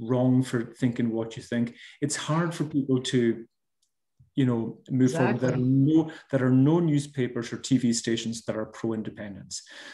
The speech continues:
Speaker 1: So everything is pushed by the people. And, you know, that's sometimes a challenge because, of
Speaker 2: Yes, it
Speaker 1: course, if
Speaker 2: is.
Speaker 1: you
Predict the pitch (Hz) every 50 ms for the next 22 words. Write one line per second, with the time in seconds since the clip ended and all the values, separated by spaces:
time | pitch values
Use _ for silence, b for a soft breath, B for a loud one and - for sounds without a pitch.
0 | B B - 135 139 - - 139 143 139 156 151 156 143 135 127 127 - - -
1 | - 123 123 - - _ 110 113 110 120 117 - - - 123 117 117 - 101 98
2 | 95 87 - _ - 127 120 123 123 123 120 117 - B B B B B B B
3 | B B B B B B B _ 143 135 127 135 147 147 147 147 - - 147 147
4 | - - - - - 156 147 139 160 147 143 123 - - - 143 147 147 123 107
5 | 104 - - 131 131 - 135 135 127 - - - 170 170 160 - 170 180 180 156
6 | 151 147 147 143 135 143 156